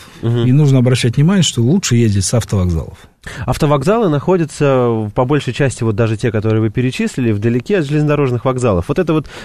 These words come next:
Speaker 1: э, связка удобная
Speaker 2: На самом деле
Speaker 1: пропадает.
Speaker 2: сейчас как бы автовокзалы крупные. Ну, вы,
Speaker 1: Мгм.
Speaker 2: наверное, заметили, если вы знаете, что не только в России, но и в Европе все автовокзалы приближены к станциям метро и находятся, как правило, не в центре города,
Speaker 1: Мгм.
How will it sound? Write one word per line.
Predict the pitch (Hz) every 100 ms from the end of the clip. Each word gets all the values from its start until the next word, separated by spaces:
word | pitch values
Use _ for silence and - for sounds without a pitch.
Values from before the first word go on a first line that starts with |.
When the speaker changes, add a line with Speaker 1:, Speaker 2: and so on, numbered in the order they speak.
| -
Speaker 1:
э, | 120 123
связка | - - - 131 143 170 - 123
удобная | 117 131 131 135 131
Speaker 2:
На |
самом | - 220 208 190
деле | 208
Speaker 1:
пропадает. | - 95
Speaker 2:
сейчас | 170 - 214 -
как | 165 139
бы | 135 151 127 113 78 - - - -
автовокзалы | - 143 - 143 151 214 180
крупные. | 127 147 113 110 95 92
Ну, | 135 151 143
вы, | 135
Speaker 1:
Мгм. | 139 143
Speaker 2:
наверное, | 139 135
заметили, | 131 156 196 151 117
если | 113 -
вы | 120
знаете, | 135 185 165
что | 123 139
не | 147
только | 160 135 110
в | 107 117
России, | 117 - 226 175
но | 127 117 117
и | 110 107 101
в | 92 82 -
Европе | 107 113 147 196 147
все | - 143 127
автовокзалы | 113 - 117 117 135 208 147
приближены | 117 113 147 147 113
к |
станциям | - 117 107 117
метро | 110 110 107 87
и | 95
находятся, | 107 110 107 175 165 131
как | 117
правило, | 127 127 120
не | 131
в | 139
центре | - 151 95 92
города, | 98 90 78 76
Speaker 1:
Мгм. | 127 131